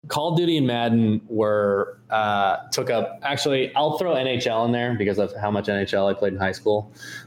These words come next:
But, um, Call of Duty, Madden, and N H L have been forever my, my three favorite games. I,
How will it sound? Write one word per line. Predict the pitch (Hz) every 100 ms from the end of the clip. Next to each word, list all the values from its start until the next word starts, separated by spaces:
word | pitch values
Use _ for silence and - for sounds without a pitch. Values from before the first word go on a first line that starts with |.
| -
But, | 110 104 104
um, | 107 101 101 98 95
Call | - 120 123
of | 110
Duty, | 117 110 107 101
Madden, | 104 101 104
and | 98
N | 101
H | 98 95 -
L | 98 95 95
have | 92 92
been | 95 92
forever | 95 104 - 104 98 98 92 101
my, | 98 95 92
my | 98 95
three | - 101
favorite | 101 98 95
games. | - 98 92 95 -
I, | 104